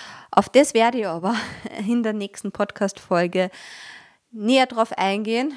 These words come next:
wie wär's dort, weil das ein wichtiges Thema ist, wo ich mir denk, da möchte ich nur mal viel tiefer reintauchen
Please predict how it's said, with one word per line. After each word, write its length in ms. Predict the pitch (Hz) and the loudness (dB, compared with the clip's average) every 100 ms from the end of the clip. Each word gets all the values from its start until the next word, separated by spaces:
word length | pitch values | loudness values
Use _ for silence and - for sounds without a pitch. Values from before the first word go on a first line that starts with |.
| 220 | -4
wie 180 | 226 | -2
wär's 240 | 208 202 - | 2 2 2
dort, 460 | 196 180 190 - | 2 4 2 -2
weil 140 | 214 202 | -4 -4
das 120 | 202 | -4
ein 80 | 202 | -8
wichtiges 440 | 226 - 233 233 | -8 -4 -2 -2
Thema 420 | - 220 208 208 | 0 0 2 0
ist, 360 | 175 190 196 - | 0 -2 -4 -4
wo 80 | 190 | -2
ich 80 | 190 | 2
mir 180 | 190 | 0
denk, 560 | 190 185 180 196 - - _ _ _ _ | 0 0 0 -2 -10 -20 _ _ _ _
da 80 | 202 | -2
möchte 380 | 202 190 - 208 | 2 0 -2 -4
ich 320 | 202 185 - | -2 -2 -4
nur 260 | 185 190 | -2 0
mal 280 | 190 185 190 | 0 -2 -4
viel 380 | - - 226 233 | -8 -2 0 0
tiefer 520 | - 214 202 214 208 | -4 -8 -4 -2 0
reintauchen 840 | 185 196 196 202 180 185 - 202 | 0 0 -2 0 0 0 -8 -8